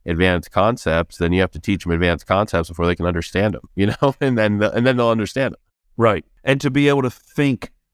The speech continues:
Speaker 2: rationally and critically, uh, I think that's developed early. And that's something that we see, you know, in, in the profession that I am in education.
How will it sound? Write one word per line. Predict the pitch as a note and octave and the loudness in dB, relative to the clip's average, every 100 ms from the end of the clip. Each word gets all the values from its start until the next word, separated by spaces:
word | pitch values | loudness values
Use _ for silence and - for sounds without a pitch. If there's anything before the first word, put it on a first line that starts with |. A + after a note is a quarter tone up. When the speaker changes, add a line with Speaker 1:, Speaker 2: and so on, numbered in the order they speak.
| _ - | _ -2
Speaker 2:
rationally | A2 B2+ C3+ - B2+ | 2 4 2 0 0
and | A#2 A2 | 2 2
critically, | - C#3+ - E2 F2+ - | 2 0 0 -6 -8 -6
uh, | G#2 G2+ | -2 0
I | G#2 | 0
think | - G#2+ | 0 0
that's | A2+ A2+ | 2 0
developed | - A#2 A2 A2+ G2+ - | -2 -2 2 2 2 -2
early. | A2 A#2+ A#2 E2 - _ _ _ - | 0 0 0 -4 -8 _ _ _ -2
And | B2+ | 0
that's | C3+ | 0
something | - A#2 A#2+ | 0 0 2
that | A2 F#2+ | 2 2
we | A2+ A2 | 0 -2
see, | - A2+ | 0 0
you | A2 G#2 | 0 0
know, | G#2+ G2 G2 | 0 2 0
in, | - A2 G2+ G2 - | -2 -4 -4 -6 -12
in | G#2+ G#2+ | -4 -2
the | |
profession | G2 G#2+ G#2 A#2 - G#2 | -2 -2 0 0 2 0
that | G#2 | 0
I | G2 G#2 | 0 0
am | G#2 | 0
in | G2+ | 0
education. | G2+ G2+ - B2+ C3 - F#2+ F#2 | -2 -4 -4 0 0 0 -6 -8